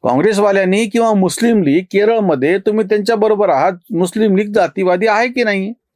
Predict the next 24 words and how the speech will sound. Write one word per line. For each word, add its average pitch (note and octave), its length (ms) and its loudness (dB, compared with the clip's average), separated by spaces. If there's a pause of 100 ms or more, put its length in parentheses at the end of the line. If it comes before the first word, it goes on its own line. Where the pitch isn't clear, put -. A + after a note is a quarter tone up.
(160)
एआयएमआयएम A3+ 720 2
तुमच्या G#3+ 280 0
म्हणण्याप्रमाणे F#3 680 0
आहे A#2+ 240 -2
आणि A2+ 160 -2
मुस्लिम G#3 420 0
लीग, A3 160 0 (1160)
अडचण C3+ 360 0
ही D3+ 80 2
येऊन G3+ 260 2
बसलेली C3+ 440 -2
आहे. - 220 -8 (920)
बिहारमध्ये F3+ 920 0
अजून F3 580 -2
प्रत्यक्ष F3 480 -2
सगळं D#3+ 380 0
निवडणुकीचं D#3 760 -2
घोषणा A2 420 -2
व्हायची G2+ 400 -2
आहे, G#2+ 200 -2 (640)
पण C3 80 2
आधीच C#3+ 440 0
इंडिया D#3+ 360 0
आघाडीमध्ये C3+ 560 0